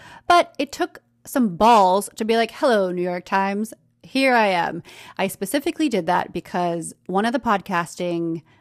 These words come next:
uh, stations, the directory, send, sent me an email and said, "Here are the things that you can pitch."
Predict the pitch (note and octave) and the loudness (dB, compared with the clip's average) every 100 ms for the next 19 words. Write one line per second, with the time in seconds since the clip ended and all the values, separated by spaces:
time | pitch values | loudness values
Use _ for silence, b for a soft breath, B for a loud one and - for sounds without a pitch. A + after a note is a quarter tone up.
0 | _ E3 D#3 D3+ D3 D3+ b b b b | _ -12 -10 -10 -10 -12 b b b b
1 | b _ - - - B3 C4 - - G3+ | b _ -18 -16 -4 0 2 0 -4 -4
2 | A3+ - - - D#3+ F#3 F#3 - F3+ F#3 | -6 -12 -18 -12 -4 -2 -2 -4 -6 -6
3 | - A3 B3 C4 - - - C4 A#3 G3 | -4 0 0 0 -4 -8 -4 -2 -2 -2
4 | G3 F#3 F3+ F3+ - F3 F3 - b b | 0 0 0 -4 -4 -4 -4 -8 b b
5 | b b _ _ _ - B3 C#4+ D#4 C4+ | b b _ _ _ -8 0 2 2 0
6 | - G#3+ G3+ F3+ E3+ E3+ - A#3 - | 0 -2 -2 -4 -6 -6 -2 -2 -2